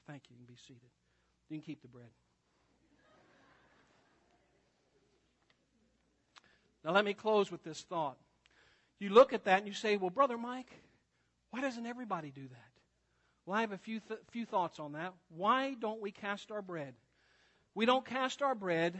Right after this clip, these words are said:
because some are afraid of what others will say if they cast their bread. Think about it, 'cause some of this might apply to you or me.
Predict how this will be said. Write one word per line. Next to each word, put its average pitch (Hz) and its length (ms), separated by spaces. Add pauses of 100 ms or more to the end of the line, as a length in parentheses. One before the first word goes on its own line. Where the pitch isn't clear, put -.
(180)
because 190 340
some 269 380
are 214 120
afraid 220 540
of 202 140
what 190 260
others 220 380
will 185 160
say 147 580 (160)
if 151 140
they 156 100
cast - 380
their 165 100
bread. 160 300 (720)
Think 226 180
about 240 300
it, 226 80 (1080)
'cause 147 100
some 254 200
of 233 40
this 185 160
might 180 160
apply 196 320
to 202 80
you 226 220
or 226 40
me. 240 280